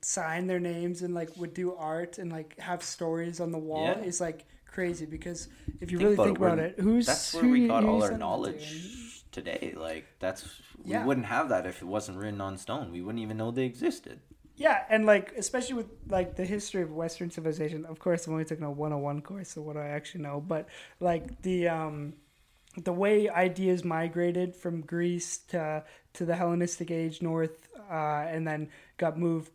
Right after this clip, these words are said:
Speaker 1: to Alexandria and Egypt
Speaker 2: Mm-hmm.
Speaker 1: with the Library of Alexandria and, like,
Speaker 2: And
Speaker 1: all
Speaker 2: that
Speaker 1: the
Speaker 2: shit was burned
Speaker 1: No,
Speaker 2: down,
Speaker 1: yeah,
Speaker 2: bro.
Speaker 1: I, I know. Could you
Speaker 2: Imagine what
Speaker 1: imagine?
Speaker 2: was in there.
Speaker 1: <laughs> I know,
Speaker 2: Ima-
Speaker 1: that's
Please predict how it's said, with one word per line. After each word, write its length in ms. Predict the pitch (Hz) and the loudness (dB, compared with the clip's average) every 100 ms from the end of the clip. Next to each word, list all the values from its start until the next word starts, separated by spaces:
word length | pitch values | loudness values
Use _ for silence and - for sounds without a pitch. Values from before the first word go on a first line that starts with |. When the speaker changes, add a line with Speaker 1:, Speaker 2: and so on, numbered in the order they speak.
| - | -2
Speaker 1:
to 100 | 170 | -2
Alexandria 840 | 156 156 160 156 160 160 165 160 | 2 0 0 0 0 0 0 0
and 100 | 160 | 0
Egypt 420 | 175 170 170 165 165 | -2 -4 0 0 0
Speaker 2:
Mm-hmm. 80 | 160 | -2
Speaker 1:
with 140 | 156 | 0
the 80 | 151 | -2
Library 280 | 147 147 151 | -2 -2 -2
of 100 | 147 | -2
Alexandria 880 | 143 147 151 147 143 143 143 143 156 | -4 -4 -6 -6 -4 -6 -4 -4 -6
and, 120 | 160 147 | -6 -6
like, 120 | 143 | -2
Speaker 2:
And 100 | 98 | 2
Speaker 1:
all 80 | 95 | 4
Speaker 2:
that 80 | - | 4
Speaker 1:
the 60 | |
Speaker 2:
shit 160 | 147 107 | 2 2
was 140 | 98 | 0
burned 300 | - 104 98 | 4 6 8
Speaker 1:
No, 100 | 95 | 10
Speaker 2:
down, 240 | 95 98 110 | 10 10 10
Speaker 1:
yeah, 160 | 120 | 10
Speaker 2:
bro. 200 | - 131 | 12 12
Speaker 1:
I, 100 | 139 | 12
I 20 | 196 | 10
know. 200 | 202 196 | 12 12
Could 40 | |
you 40 | 107 | 10
Speaker 2:
Imagine 440 | 110 113 127 131 | 12 12 12 10
what 280 | 123 226 117 | 10 12 12
Speaker 1:
imagine? 80 | - | 10
Speaker 2:
was 160 | 110 101 | 8 6
in 300 | 247 104 98 | 4 4 2
there. 340 | 90 82 78 - | 0 -4 -8 -10
Speaker 1:
<laughs> 40 | |
I 160 | - 185 | -6 0
know, 140 | 190 | 2
Speaker 2:
Ima- 80 | 117 | 2
Speaker 1:
that's 340 | 185 214 - | 2 0 -4